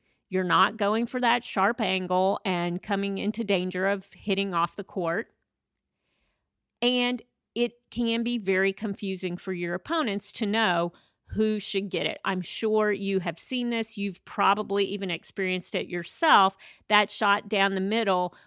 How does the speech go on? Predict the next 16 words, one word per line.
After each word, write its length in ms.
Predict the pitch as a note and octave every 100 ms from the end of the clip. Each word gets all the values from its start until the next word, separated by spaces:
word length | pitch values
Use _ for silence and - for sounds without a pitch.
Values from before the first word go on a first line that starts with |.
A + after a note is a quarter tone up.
| -
where 380 | F#3+ F#3 F#3 - _ -
you 400 | F#3+ A3 A3+ G#3
and 180 | G3+ F#3+
your 100 | F3+
partner 560 | - A3+ A3 F#3+ F#3+ F3+
both 680 | D#3+ A3+ G#3 G3 F#3+ - - _ _
are 140 | F#3 F3+
kind 280 | G#3 G3
of 120 | F#3 F3
left 400 | F#3 F#3 - G3
looking 360 | A#3+ A#3+ F#3
at 120 | F3
each 180 | F3 -
other 240 | F3+ F3+ F3
thinking, 560 | - F#3+ G3 F3+ F3 -
"Oh, 400 | D#4 F#3 E3